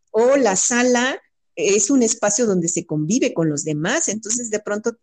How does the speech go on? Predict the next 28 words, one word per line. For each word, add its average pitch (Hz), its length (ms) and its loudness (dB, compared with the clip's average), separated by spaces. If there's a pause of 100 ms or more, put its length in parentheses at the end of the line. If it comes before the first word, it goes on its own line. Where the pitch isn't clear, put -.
tienes, 208 560 -2 (100)
tiene 208 220 2
el 226 120 0
niño, 214 320 2
que, 185 200 -4
la 170 120 -2
niña, 185 380 0
que 175 100 -6
sentarse 170 640 -2
ahí 190 180 -2
muy, 202 380 -10
muy 202 240 -10
bien 202 420 -6 (400)
y 214 120 -6
dispuesto 190 800 -2 (280)
a, 156 440 -4
a 160 160 0
ver 202 200 2
su 240 200 -4
clase 226 720 -2 (240)
frente 226 520 0
a 208 60 4
la 208 140 2
cantidad 220 600 0
de 302 120 2
ruidos, 196 560 2
de 202 80 -2
movimientos 185 1160 -2